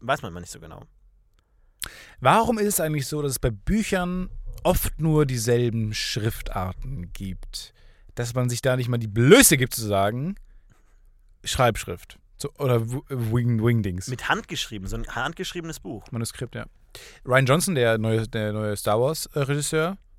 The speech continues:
Speaker 2: ähm, schreibt seine Drehbücher immer per Hand.
Speaker 1: Mhm.
Speaker 2: In, in diesen Notizbüchern. Hm.
Speaker 1: Das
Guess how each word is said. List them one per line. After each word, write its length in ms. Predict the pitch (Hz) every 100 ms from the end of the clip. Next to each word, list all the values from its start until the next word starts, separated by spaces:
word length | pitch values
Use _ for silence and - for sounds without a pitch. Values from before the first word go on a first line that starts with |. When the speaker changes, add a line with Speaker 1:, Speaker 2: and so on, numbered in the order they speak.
| _ - _ 147
Speaker 2:
ähm, 600 | 131 127 127 127 135 - - -
schreibt 280 | - 143 143
seine 200 | 135 123
Drehbücher 380 | 113 151 170 151
immer 100 | 131
per 120 | 127
Hand. 260 | 127 98 - -
Speaker 1:
Mhm. 280 | 101 98 117 - -
Speaker 2:
In, 400 | 120 120 120 117 - -
in 380 | 117 120 139 120
diesen 420 | 117 110 110 113 - -
Notizbüchern. 640 | 113 120 - 104 92 90 - - - - - - - - - _ -
Hm. 220 | 113 95
Speaker 1:
Das 360 | 110 - -